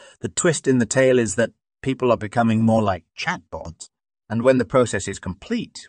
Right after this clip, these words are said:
will people be able to compete? Will we ever be able to write in two point eight seconds a hundred-word advertisement where every word alliterates? We might never want to.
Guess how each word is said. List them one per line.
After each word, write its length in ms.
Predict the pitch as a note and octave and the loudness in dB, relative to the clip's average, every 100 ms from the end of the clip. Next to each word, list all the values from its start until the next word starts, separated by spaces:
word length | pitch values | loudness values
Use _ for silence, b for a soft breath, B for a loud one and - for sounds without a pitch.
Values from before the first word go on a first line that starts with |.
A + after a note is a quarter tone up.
| _ | _
will 160 | A2+ G#2 | -8 -8
people 320 | - C3 G#2+ | -4 -4 -4
be 160 | F#2 G#2+ | -4 -4
able 220 | A2+ G2+ | -4 -6
to 100 | G2 | -10
compete? 640 | F#2+ G2 - G#3+ - - _ _ _ | -12 -14 -10 -12 -12 -20 _ _ _
Will 220 | C#3+ D3+ | 0 0
we 180 | C#3 C3+ | 2 2
ever 220 | C#3+ D#3+ | 2 2
be 140 | B2 B2+ | 2 2
able 160 | B2 | 2
to 100 | A#2 | -2
write 320 | A2 B2+ C3+ | 0 0 0
in 140 | A2+ G2+ | -4 -6
two 180 | C#3+ C3+ | -6 -2
point 300 | B2 A#2+ - | 0 -2 -2
eight 280 | C3+ B2+ - | -2 -2 -6
seconds 480 | - C3 E3+ F3+ C3 | -6 -4 -4 -6 -4
a 40 | |
hundred-word 600 | G2+ B2 G#2+ G2 A#2 A2+ | -2 -4 -4 -6 -2 -2
advertisement 800 | F#2+ F2 C#3 F3 A#2+ G2 G#2+ - _ | -4 -6 -4 -2 -6 -10 -12 -14 _
where 180 | G#2 F#2+ | -8 -8
every 220 | F#2 F#2 | -8 -12
word 300 | F2+ G#2 E2+ | -8 -8 -8
alliterates? 800 | D#2+ A#2+ C#3+ B2+ F#2+ F2 - - - | -10 -10 -6 -6 -8 -14 -20 -20 -4
We 80 | B2 | -2
might 240 | A2+ G2+ | 0 -2
never 180 | G2 F#2 | -6 -8
want 340 | E2+ D#3+ G3+ | -2 0 0
to. 80 | - | -6